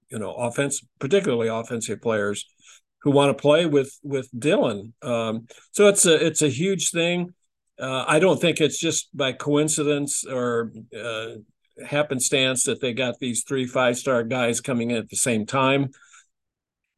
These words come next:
Uh, you know, uh, they know that they're good. They're, they're great. They're among the best in the whole country.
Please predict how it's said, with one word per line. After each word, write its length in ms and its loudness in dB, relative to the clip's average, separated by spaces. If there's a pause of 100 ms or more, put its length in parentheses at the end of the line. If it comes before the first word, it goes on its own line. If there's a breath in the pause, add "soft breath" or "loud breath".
(180)
Uh, 400 -6 (220)
you 180 0
know, 400 0
uh, 440 -2
they 600 0
know 420 8
that 220 4
they're 140 4
good. 360 4
They're, 280 -4
they're 240 -2
great. 420 4
They're 140 0
among 340 0
the 80 -4
best 400 -4
in 100 -4
the 80 -8
whole 220 -2
country. 560 -4